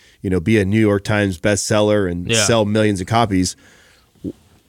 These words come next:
Speaker 1: And I'm sure that there was a, a, a major high.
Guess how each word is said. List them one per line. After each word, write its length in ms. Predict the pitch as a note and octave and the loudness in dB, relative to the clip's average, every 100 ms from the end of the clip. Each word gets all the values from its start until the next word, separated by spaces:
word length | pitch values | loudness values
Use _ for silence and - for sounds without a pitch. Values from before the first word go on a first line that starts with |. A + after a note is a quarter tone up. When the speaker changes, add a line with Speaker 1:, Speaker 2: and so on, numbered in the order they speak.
| _ - | _ -4
Speaker 1:
And 120 | A#2+ | 0
I'm 140 | A#2 A2+ | 0 -2
sure 260 | - C#3 C3 | -2 0 2
that 180 | A#2+ | 0
there 220 | - A#2 A2 | 0 0 2
was 300 | A2 G#2 G2+ | 2 2 2
a, 160 | G2 - | 0 0
a, 340 | F#2+ F#2+ G2 | -4 -4 -6
a 40 | |
major 440 | F#2 G#2 A#2+ G#2+ G#2+ | -4 0 0 -2 -6
high. 560 | - C#3+ G#2 F#2+ A2 | 0 0 2 0 -2